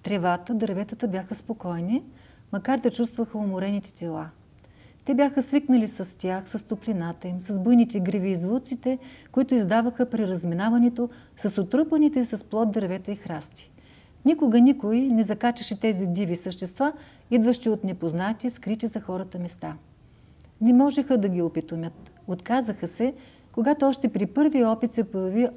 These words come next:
онзи странник, влачен върху носилка от едър жребец. В далечината виждаха очертанията на същество,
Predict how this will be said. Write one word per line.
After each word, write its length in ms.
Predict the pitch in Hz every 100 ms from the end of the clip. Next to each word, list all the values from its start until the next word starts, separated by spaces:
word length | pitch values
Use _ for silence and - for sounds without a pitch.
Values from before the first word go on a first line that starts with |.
| 202
онзи 300 | 226 226 226
странник, 680 | - 247 240 185 160 - - _ - _ _ -
влачен 440 | 185 254 262 311
върху 260 | 220 196 185
носилка 520 | 180 170 277 285 269
от 200 | 233 - -
едър 260 | 208 196 240
жребец. 640 | 220 220 180 170 - - - - - - - - -
В 40 |
далечината 520 | 175 180 214 277 320 294
виждаха 380 | 294 254 247
очертанията 680 | 247 233 202 240 254 247 233
на 100 | 202
същество, 760 | - 175 - 170 - 202 262